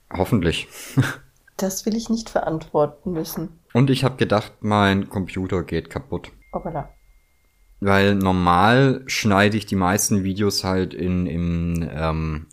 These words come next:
Speaker 1: Full H D, also tausendachtzig P Auflösung. Und ich hab nicht gerafft, dass du mir nur vier K Videos geschickt hast.
Speaker 2: Nur vier K klingt, als hätte ich dir was Schlechtes geschickt, okay?
Speaker 1: Nein,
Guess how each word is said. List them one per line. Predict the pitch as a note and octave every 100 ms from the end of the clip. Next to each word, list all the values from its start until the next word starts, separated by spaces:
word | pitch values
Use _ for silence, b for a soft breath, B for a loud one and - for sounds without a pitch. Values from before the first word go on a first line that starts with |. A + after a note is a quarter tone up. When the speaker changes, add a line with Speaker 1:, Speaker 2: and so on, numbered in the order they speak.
| -
Speaker 1:
Full | - - C3 C3+
H | A#2+
D, | A#2+ B2+
also | F#2 - -
tausendachtzig | F#2 F2+ - F2 G2+ - - C3 C3 -
P | - A#2+ B2+
Auflösung. | A#2 A#2+ - B2 B2+ C3 D3 - _ _ b b b b b b b
Und | - G#2 F#2
ich | F#2+
hab | G2 - G2
nicht | G2 A#2+ -
gerafft, | B2+ A2+ G#2+ - -
dass | G2 -
du | G2+
mir | G2 G2 G2
nur | G2 A2+
vier | A#2+ - A2 G#2+
K | G#2 G#2+ G#2+ G#2+
Videos | F2 D2+ F2 E2+ -
geschickt | E2+ - - -
hast. | G#2+ - - _ _ _ _ _ - -
Speaker 2:
Nur | F#3+ F#3 G3+
vier | G3+ G3 F#3+
K | A3 E3+
klingt, | E3+ F3+ D#3
als | D3+ F#3
hätte | D3+
ich | -
dir | D3+
was | D3
Schlechtes | - C#3+ C#3+ D#3+ -
geschickt, | C#3 - E3 -
okay? | - - D#3+
Speaker 1:
Nein, | G#2 A2+ A2 F#2